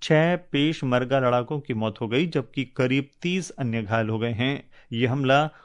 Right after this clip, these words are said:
कुर्द इराकी सुरक्षा बलों पर सीमा पार हमलों में एक बड़ा विस्तार है। कुर्दिस्तान क्षेत्र के पेशमर्गा मामलों के मंत्रालय ने बताया कि सोरान जिले में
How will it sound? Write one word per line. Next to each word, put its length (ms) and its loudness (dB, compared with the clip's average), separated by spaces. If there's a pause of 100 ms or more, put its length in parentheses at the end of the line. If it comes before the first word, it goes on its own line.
(120)
कुर्द 300 4
इराकी 580 0
सुरक्षा 460 -2
बलों 300 0
पर 320 4 (200)
सीमा 400 2
पार 260 4
हमलों 340 -2
में 240 -2 (140)
एक 280 0
बड़ा 180 2
विस्तार 460 -2
है। 300 0 (360)
कुर्दिस्तान 680 4
क्षेत्र 360 0
के 180 -4
पेशमर्गा 640 -2
मामलों 340 -2
के 120 -8
मंत्रालय 520 -2
ने 120 -4
बताया 440 -2
कि 260 -6
सोरान 640 0
जिले 320 -2
में 280 0